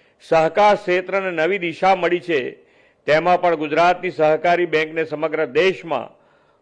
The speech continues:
ઉદાહરણરૂપ કામ કર્યું છે. રાજ્યના ખેડૂતો માટે ખેતી બેંક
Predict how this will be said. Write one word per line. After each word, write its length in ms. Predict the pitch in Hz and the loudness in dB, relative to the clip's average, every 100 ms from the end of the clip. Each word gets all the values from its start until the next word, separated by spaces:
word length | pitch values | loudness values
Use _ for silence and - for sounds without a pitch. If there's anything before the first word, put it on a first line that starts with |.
| - | -8
ઉદાહરણરૂપ 760 | 160 170 185 175 170 151 156 | -4 2 4 4 0 -2 -4
કામ 280 | - 139 147 | -2 -2 -2
કર્યું 260 | - 127 131 | -4 -8 -8
છે. 200 | - _ _ _ _ _ _ _ _ _ | -14 _ _ _ _ _ _ _ _ _
રાજ્યના 580 | 120 147 151 147 165 170 | -2 0 0 0 2 2
ખેડૂતો 500 | 170 165 170 165 175 | 0 -2 -2 2 2
માટે 260 | 170 165 175 | 2 0 -2
ખેતી 380 | 156 160 165 175 | -2 -6 -2 0
બેંક 300 | 175 175 | 0 0